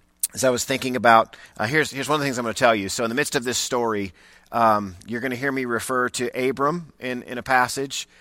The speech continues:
and Abraham, Sarai, and Sarah. And so their names change. We're talking about the same people, just so you know. Um, here, here's where we're gonna start. Big picture, this,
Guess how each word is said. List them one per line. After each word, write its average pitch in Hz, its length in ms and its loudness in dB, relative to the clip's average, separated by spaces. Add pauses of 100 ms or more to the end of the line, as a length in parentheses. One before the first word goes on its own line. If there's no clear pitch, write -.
(160)
and 123 140 -6
Abraham, 123 680 -2 (360)
Sarai, 139 760 4 (160)
and 117 380 -6
Sarah. 117 640 -2 (360)
And 127 160 -6
so 147 200 0
their 143 160 2
names 165 400 2
change. 139 680 -2 (200)
We're 120 80 -8
talking 147 260 4
about 139 200 6
the 120 100 -8
same 135 340 -2
people, 113 540 -4 (200)
just 120 220 -4
so 120 80 -4
you 98 180 -4
know. 90 220 -6 (640)
Um, 127 420 8 (640)
here, 143 240 -4
here's 170 220 -2
where 180 60 -2
we're - 40 -4
gonna 139 140 -4
start. 107 420 2 (540)
Big 175 220 2
picture, 160 500 0 (600)
this, 156 720 4